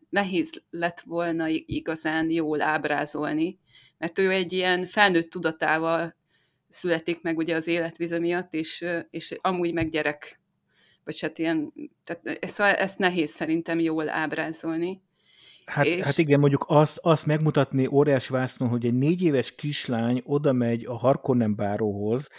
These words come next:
Speaker 2: és hideg vírrel leszúrja.
Speaker 1: Igen.
Speaker 2: Nem tudom, hogy ez mennyire é-,
Speaker 1: <laughs> Igen. Ezt, ezt, ö, igen, ezt azért egy,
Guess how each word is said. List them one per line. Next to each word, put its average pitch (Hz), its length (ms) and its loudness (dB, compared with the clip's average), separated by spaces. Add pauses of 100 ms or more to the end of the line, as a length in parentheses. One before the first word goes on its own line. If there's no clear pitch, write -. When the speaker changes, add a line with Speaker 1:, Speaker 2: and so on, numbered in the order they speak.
(240)
Speaker 2:
és - 220 -6
hideg 170 360 4
vírrel 123 400 4
leszúrja. 101 720 -2
Speaker 1:
Igen. 185 420 -4 (260)
Speaker 2:
Nem 220 520 4
tudom, 139 280 6
hogy 131 140 2
ez 131 160 2
mennyire 131 480 2
é-, 123 220 2 (320)
Speaker 1:
<laughs> - 240 -8
Igen. 269 520 4 (580)
Ezt, - 320 -12
ezt, - 360 -8
ö, 196 200 -2
igen, 185 300 -2
ezt 190 200 -2
azért 190 380 8
egy, 185 180 -2